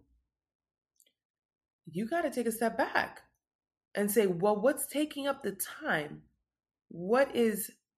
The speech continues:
put, you know, pulling me further and further from where I want to be?" And that was my moment yesterday. That was my moment where I said, "You know what?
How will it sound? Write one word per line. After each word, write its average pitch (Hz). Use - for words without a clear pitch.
put, -
you 214
know, 185
pulling 302
me 247
further 247
and 220
further 226
from 190
where 208
I 202
want 208
to 196
be?" 240
And 196
that 247
was 220
my 220
moment 214
yesterday. 247
That 247
was 254
my 233
moment 240
where 208
I 196
said, 202
"You 214
know 233
what? 269